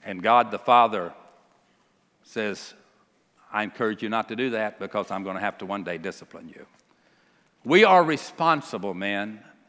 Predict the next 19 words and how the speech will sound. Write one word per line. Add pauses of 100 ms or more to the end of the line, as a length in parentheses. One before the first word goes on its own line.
(960)
to
be
men (1400)
of
God. (1500)
We
are
given (400)
not
the
privilege, (1080)
but
the
responsibility,
which
can
become
a
privilege